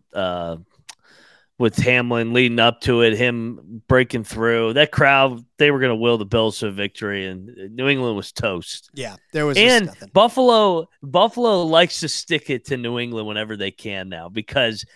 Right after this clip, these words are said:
Speaker 1: New England got to beat up on them and run it up on them for twenty years. So anytime now Buffalo gets a chance to stick it back to New England,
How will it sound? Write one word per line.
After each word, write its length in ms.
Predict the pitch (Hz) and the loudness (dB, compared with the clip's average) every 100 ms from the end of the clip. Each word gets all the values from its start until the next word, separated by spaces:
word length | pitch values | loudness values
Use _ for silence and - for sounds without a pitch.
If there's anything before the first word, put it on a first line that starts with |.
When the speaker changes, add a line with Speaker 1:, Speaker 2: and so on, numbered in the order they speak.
| _ | _
Speaker 1:
New 100 | 131 | -2
England 320 | 170 214 190 165 | -2 0 0 0
got 160 | 156 | 0
to 80 | 139 | -2
beat 240 | 127 156 | -2 2
up 180 | 151 143 | 2 2
on 160 | 139 131 | 0 0
them 260 | 139 139 131 | 2 2 -2
and 200 | 120 120 113 | -6 -10 -6
run 200 | 123 139 | -2 -2
it 100 | 131 | 0
up 180 | 127 127 | -4 -2
on 160 | 123 120 | -4 -2
them 180 | 120 | -4
for 120 | 117 110 | -4 -12
twenty 320 | - 127 117 | -8 -8 -6
years. 240 | 117 117 | -6 -6
So 220 | - 123 120 - _ | -4 -6 -6 -14 _
anytime 440 | 160 233 233 247 202 | -4 -2 0 0 2
now 180 | 196 | 0
Buffalo 460 | 151 147 156 170 151 | 2 0 0 0 -2
gets 220 | 151 - | -2 -10
a 60 | 117 | -12
chance 340 | - 151 123 | -6 -4 -4
to 60 | 113 | -12
stick 360 | - - 170 - | -16 -2 -2 0
it 140 | 139 | -6
back 280 | 135 143 151 | 0 0 0
to 80 | 156 | -6
New 160 | 147 143 | -4 -4
England, 420 | 147 156 151 | -2 -2 -4